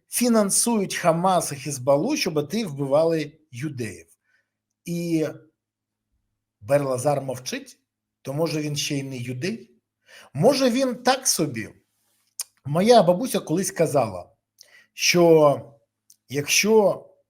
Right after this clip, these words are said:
єврей поц, то це всім поцам поц. І Берлазар це чудово довів. Він справді показав, що коли треба щось сказати, він мовчить. Він не засуджує війну.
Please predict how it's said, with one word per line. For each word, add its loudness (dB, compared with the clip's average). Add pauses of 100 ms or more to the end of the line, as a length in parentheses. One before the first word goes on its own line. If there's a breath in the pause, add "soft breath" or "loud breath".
(340)
єврей -4 (520)
поц, 0 (140)
то -12
це -10
всім -6
поцам -8
поц. -20 (380 loud breath)
І 4 (200)
Берлазар 6
це -4
чудово -4
довів. -10 (420 loud breath)
Він 4
справді 0
показав, 0
що -2
коли -2
треба 0
щось -4
сказати, -6
він -6
мовчить. -8 (260 loud breath)
Він 2
не 2
засуджує 0
війну. -4